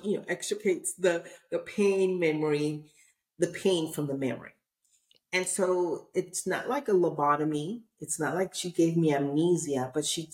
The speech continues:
did give me an opportunity to be able to see this, um, this painful memory without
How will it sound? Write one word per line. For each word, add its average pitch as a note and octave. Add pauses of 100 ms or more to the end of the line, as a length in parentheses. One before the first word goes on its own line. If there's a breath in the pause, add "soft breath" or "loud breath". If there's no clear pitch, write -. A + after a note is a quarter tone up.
did F3+ (440 loud breath)
give F#3+
me E3
an D#3+
opportunity D#3
to -
be D#3
able D3+
to D3+
see G3+
this, D3+ (500)
um, C3+ (1120 loud breath)
this D#3+
painful E3+
memory B2 (440)
without D#3